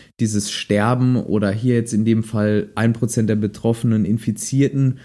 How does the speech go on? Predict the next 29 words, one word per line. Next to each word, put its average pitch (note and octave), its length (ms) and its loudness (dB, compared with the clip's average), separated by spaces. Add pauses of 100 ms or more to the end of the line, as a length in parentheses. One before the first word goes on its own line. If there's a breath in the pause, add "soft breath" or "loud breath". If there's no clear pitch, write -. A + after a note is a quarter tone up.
(280 loud breath)
ähm, A#2 260 0
von A2+ 240 -2
covid B2 340 -2
neunzehn, A#2 760 0 (360 loud breath)
ähm, A2+ 640 0 (400)
stirbt E3 480 0
eben, D3+ 260 0
das A#2+ 200 -2
hat C3 160 -2
einen B2 200 0
neg-, D#3 260 2
negativen, C3+ 1040 0
äh, F#2+ 200 -6
negativeren C3+ 960 2
Effekt - 480 -4
als G#2 220 -2
jetzt A2+ 180 -2
diese A#2 180 0
positive A#2 680 0
Formulierung. G#2+ 880 0 (200 loud breath)
Die G#2+ 60 -6
positive A#2+ 520 0
Formulierung, A2+ 840 0 (280 loud breath)
ähm, G#2+ 720 2
genau, A#2 280 2
die, G#2 300 0
die G#2+ 420 0
wirkt C3 260 2
eben, A#2 480 2